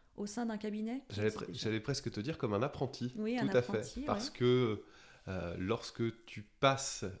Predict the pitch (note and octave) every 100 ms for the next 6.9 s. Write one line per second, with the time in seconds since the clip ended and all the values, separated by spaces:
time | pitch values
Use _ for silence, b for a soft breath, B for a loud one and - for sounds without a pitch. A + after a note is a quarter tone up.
0 | - - F#2+ A#2+ B2+ C3 C3 B2 A#2 -
1 | A#2+ G#2+ G2+ G2+ F#2+ F#2 F#2 F#2+ D3 D3
2 | - G2+ G#2 G2 G2+ A2 D#3+ - - G2
3 | D3+ D3 C3+ B2+ B2 B2 B2+ A#2+ G#2 -
4 | - F2 - - G#2 - G2+ G2 F2+ E2+
5 | G#2 D3 - - G2+ C3+ D3 B2 G#2+ F#2
6 | G#2 - G#2+ A#3 - - - A#2+ E3+